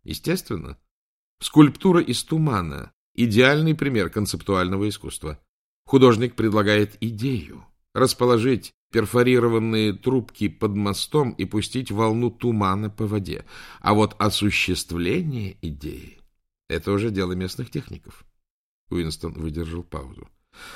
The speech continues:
«Хотя я снимаю шляпу перед художницей, которая смогла так изящно использовать материал в качестве кода». «Туман? Это код?» «Да, закодированное посвящение архитектору музея.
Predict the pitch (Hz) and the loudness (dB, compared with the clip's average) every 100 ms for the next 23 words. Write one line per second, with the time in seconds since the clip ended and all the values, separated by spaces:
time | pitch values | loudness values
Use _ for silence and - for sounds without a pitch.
0 | - - 143 180 196 175 170 156 120 - | -20 -4 2 6 6 6 2 0 0 -2
1 | 90 85 80 87 85 92 104 107 104 - | -4 -4 -4 -4 -4 0 0 0 -2 -4
2 | 90 90 90 90 85 90 87 90 87 87 | -4 -4 -4 -2 -4 -4 -4 -4 -4 -4
3 | - 82 95 95 92 87 78 - 90 80 | -4 -2 -2 -2 -4 -6 -6 -4 -2 -2
4 | 87 82 92 92 80 90 82 82 107 - | -4 -4 -2 -4 -2 -2 -2 -2 -4 -6
5 | 82 80 78 - - 80 - - - - | -8 -8 -10 -10 -8 -8 -8 -12 -12 -18
6 | _ _ _ _ _ _ _ _ _ _ | _ _ _ _ _ _ _ _ _ _
7 | - 82 80 92 113 - _ _ _ _ | -10 -6 -2 -2 -4 -14 _ _ _ _
8 | _ _ _ _ - 95 - 98 85 - | _ _ _ _ -6 -6 -6 -8 -6 -8
9 | - _ _ _ _ _ - - - - | -20 _ _ _ _ _ -8 -8 -10 -20
10 | _ _ _ _ _ _ _ _ _ _ | _ _ _ _ _ _ _ _ _ _
11 | _ _ _ _ _ _ _ 131 123 123 | _ _ _ _ _ _ _ 0 0 0
12 | - - 101 120 117 98 113 160 160 160 | -6 -2 0 2 4 4 2 2 2 0
13 | 160 123 - 101 - 92 92 113 - 95 | -4 -4 -2 -2 -2 -2 -4 -6 -8 -8
14 | - 92 82 78 - 95 92 82 76 73 | -6 -6 -8 -10 -8 -6 -6 -6 -8 -10
15 | - | -12